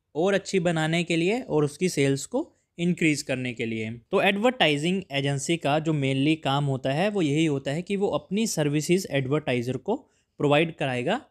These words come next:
एडवर्टाइजिंग बना के। थर्ड पॉइंट है composed of creative people। तो जो भी हमारे क्रिएटिव पीपल होते हैं उसका एक संग्रह होता है। Creating and delivering advertising is not an easy task। एडवर्टाइजिंग बनाना और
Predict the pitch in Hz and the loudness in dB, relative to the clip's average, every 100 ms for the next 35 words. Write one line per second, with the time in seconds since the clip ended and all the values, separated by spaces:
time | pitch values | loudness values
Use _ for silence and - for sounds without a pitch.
0 | _ 139 139 220 156 135 147 202 190 127 | _ -10 -6 -4 -2 -2 -2 -6 -6 -6
1 | 120 113 107 101 - _ _ _ _ _ | -4 -4 -8 -16 -18 _ _ _ _ _
2 | _ - 226 233 202 165 156 214 196 156 | _ 2 4 4 0 0 2 0 0 -4
3 | 147 151 175 190 - 139 190 - _ _ | -2 0 0 -2 -6 -4 -4 -6 _ _
4 | - 139 131 160 220 - - - 143 - | -4 -2 -2 -2 -6 -8 -12 -6 -6 -6
5 | 123 120 _ _ _ _ - 147 190 220 | -8 -8 _ _ _ _ -4 0 2 4
6 | 190 175 175 156 151 147 135 135 175 151 | 2 2 0 -2 -2 -4 -6 -6 -4 -4
7 | 156 202 180 139 160 170 - - - - | -4 -4 -4 -4 -4 -6 -10 -20 -16 -8
8 | 139 139 180 160 156 165 240 - _ _ | 0 2 4 2 0 0 -2 -6 _ _
9 | _ _ _ - 208 214 240 240 175 185 | _ _ _ 0 2 2 2 -2 0 2
10 | 175 175 214 208 151 147 170 143 143 165 | 2 2 0 0 -2 -2 -2 0 0 0
11 | 180 156 151 143 143 156 175 139 135 131 | -2 -2 -2 -2 0 -2 -2 -2 0 -2
12 | 117 117 - - _ _ _ _ _ _ | -2 -6 -8 -16 _ _ _ _ _ _
13 | - 165 226 214 202 220 247 - 135 123 | -2 2 4 4 2 2 -2 -4 -8 -2
14 | 143 143 147 180 185 170 175 | 0 2 2 2 2 2 0